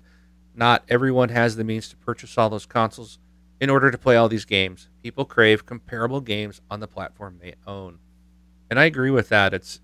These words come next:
it's, you know, I would love Uncharted to be on Xbox. And, and I kinda feel like Tomb Raider's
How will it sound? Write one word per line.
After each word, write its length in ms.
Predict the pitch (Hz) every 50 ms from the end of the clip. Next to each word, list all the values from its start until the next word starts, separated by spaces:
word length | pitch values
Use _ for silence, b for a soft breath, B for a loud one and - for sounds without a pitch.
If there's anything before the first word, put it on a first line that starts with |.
| _ -
it's, 380 | 110 104 - - - - - b b b b b b b b b b b _ _ _ _ _ _ _ _ _ _ _ _ -
you 120 | 117 123
know, 340 | 120 117 117 110 110 104 - B B B B B _ _ _ _ _ _ _ _ _ _ _ -
I 100 | 131 127
would 180 | 127 131 131 131
love 600 | 127 127 135 143 147 151 151 147 139 135 127 120
Uncharted 680 | 127 123 117 117 110 - - 113 107 107 101 98 92
to 80 | 101 98
be 220 | 98 104 104 104
on 400 | 101 101 101 95 92 92 90 90 _ _ _ _ -
Xbox. 680 | 101 95 - - - 101 101 98 90 - - - - - _ _
And, 340 | 104 107 104 104 104 104 - _ _ _ _ _ _ _ _ -
and 100 | 147 160
I 60 | 170
kinda 240 | - 277 - 330 -
feel 340 | - - 165 165 160 156 143
like 380 | 143 135 127 - - - - _ _ _ _ _ _ _ _ _ _ _ _ _ _ _ _ _ _ _ _ _ _ _ _
Tomb 260 | - - 190 180 160
Raider's 380 | 156 156 156 151 147 131 -